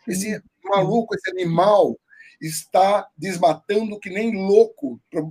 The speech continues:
Speaker 2: provocando a desma-, o desmatamento, e é uma coisa perigosa pro país,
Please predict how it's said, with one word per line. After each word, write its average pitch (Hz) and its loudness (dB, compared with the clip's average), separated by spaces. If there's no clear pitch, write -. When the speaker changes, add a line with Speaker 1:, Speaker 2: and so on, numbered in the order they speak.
Speaker 2:
provocando 196 0
a 165 -2
desma-, 139 -6
o 123 -14
desmatamento, 160 -4
e 190 0
é 208 8
uma 220 4
coisa 220 -2
perigosa 160 2
pro 262 2
país, 196 4